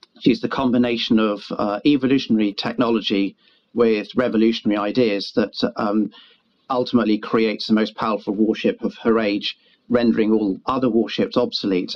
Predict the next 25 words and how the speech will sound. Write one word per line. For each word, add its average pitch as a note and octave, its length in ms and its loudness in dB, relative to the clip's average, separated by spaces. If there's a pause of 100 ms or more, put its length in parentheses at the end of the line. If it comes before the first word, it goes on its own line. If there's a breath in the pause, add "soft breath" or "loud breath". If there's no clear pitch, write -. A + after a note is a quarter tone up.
and G#2+ 320 -2
inspires A2+ 580 0
a A#2 80 0
revolution A2+ 600 0
in G2 80 0
battleship - 520 -6
design, G#2 440 0
which G2 200 -4
you A2+ 140 4
see A2 240 0
all A#2+ 180 4
the A2+ 60 2
way G#2 180 -2
through G2+ 360 -2
up A#2 220 -8
to G#2+ 180 0
and G2+ 140 -2
including G2+ 540 0 (260 loud breath)
sort A2 140 2
of - 60 -10
Dreadnought, A2 560 0
uh, G2+ 200 0
and G#2 200 -2
then G#2 240 0
the, G2+ 300 0